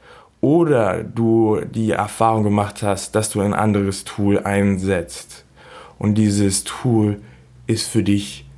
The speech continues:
nicht erfolgreich oder du kannst es nicht so umsetzen, wie du möchtest, du kannst nicht alles eintragen und alle Informationen bekommen, die du brauchst,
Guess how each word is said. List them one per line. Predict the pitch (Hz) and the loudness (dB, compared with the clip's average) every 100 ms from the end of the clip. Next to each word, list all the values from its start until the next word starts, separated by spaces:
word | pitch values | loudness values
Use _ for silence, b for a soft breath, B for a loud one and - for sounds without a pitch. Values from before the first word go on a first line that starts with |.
| - _ _ - | -20 _ _ -8
nicht | 135 143 160 | 0 0 2
erfolgreich | 143 - 98 101 - 95 104 | 2 0 -2 -4 -6 -6 0
oder | 110 | 2
du | 113 | 2
kannst | 113 117 113 - - | 0 0 0 -4 -10
es | 104 - | -8 -2
nicht | 131 160 165 - | 2 2 2 -2
so | 107 | -2
umsetzen, | 92 95 92 92 87 - 95 92 | 0 -2 0 -2 -4 -6 -6 -4
wie | 98 | -4
du | 92 | -2
möchtest, | 92 92 - - - - - _ | -2 -4 -10 -14 -14 -18 -20 _
du | - | -10
kannst | 113 110 - 135 | -2 -2 0 2
nicht | 139 143 143 - - | 4 4 0 -6 -6
alles | 110 101 101 - | -2 -2 -2 -2
eintragen | 101 95 - 95 95 98 101 - _ _ _ | -2 -2 -4 -4 -4 -6 -10 -16 _ _ _
und | - 92 | -8 -6
alle | 101 110 | -2 0
Informationen | 107 107 98 - 120 107 | 0 0 -2 0 0 0
bekommen, | 101 - 104 98 | -2 -2 0 0
die | 98 | -2
du | 90 | -4
brauchst, | 90 92 107 156 - - | -2 2 2 2 -4 -16